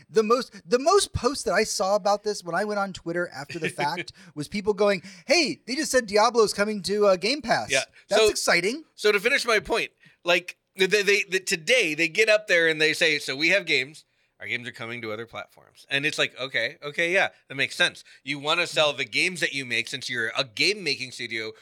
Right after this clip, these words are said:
Speaker 2: way more than a console studio now, on the, you know, biggest selling console." That's good sense.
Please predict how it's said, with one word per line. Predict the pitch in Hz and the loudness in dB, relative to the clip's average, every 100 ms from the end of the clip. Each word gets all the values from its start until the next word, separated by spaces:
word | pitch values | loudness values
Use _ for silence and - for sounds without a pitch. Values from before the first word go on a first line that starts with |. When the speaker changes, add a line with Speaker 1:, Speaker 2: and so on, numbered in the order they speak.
| _ | _
Speaker 2:
way | - 131 185 | -14 -2 0
more | 208 185 | 2 0
than | 160 139 | 0 -2
a | |
console | 131 170 247 156 | -4 -4 -4 -8
studio | - 127 117 110 | -8 -6 -4 -4
now, | 107 90 117 - - - | -6 -10 -14 -20 -20 -2
on | 165 170 | 0 0
the, | 160 160 156 180 | 0 -2 -4 _
you | 170 170 | -4 0
know, | 151 | 0
biggest | 143 147 139 143 | 0 -2 -2 -2
selling | 151 143 147 | -2 -2 -2
console." | 127 123 120 143 | -2 -2 -2 -6
That's | 123 151 240 - | 0 0 0 -4
good | 170 120 185 247 226 | -16 -10 -6 -6 -10
sense. | - 190 196 - | -8 -6 -6 -10